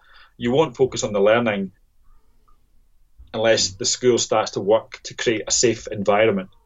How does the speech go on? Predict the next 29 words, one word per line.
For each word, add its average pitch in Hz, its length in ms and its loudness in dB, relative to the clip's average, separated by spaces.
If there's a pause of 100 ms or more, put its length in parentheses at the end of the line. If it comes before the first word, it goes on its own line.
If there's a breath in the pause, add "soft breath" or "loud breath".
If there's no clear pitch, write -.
(300 loud breath)
Same 139 200 2
with 127 80 6
the 113 80 6
workplace. 123 540 2
If 110 80 -10
you 123 60 -8
don't, 143 160 -4
if - 80 -8
you 147 60 -6
have 123 60 0
a 120 40 4
workplace 131 500 2
that 110 160 -4
is 101 240 -10 (640 loud breath)
unsafe, 135 640 2
a 117 40 -10
lot 139 160 0
of - 60 -14
bullying 135 300 2
going 123 220 0
on, 127 260 2
you 123 140 -4
won't 135 340 -2
focus 131 280 -4
on 120 60 -2
the 110 80 -6
day 113 220 2
job 107 220 4
of, 98 100 -6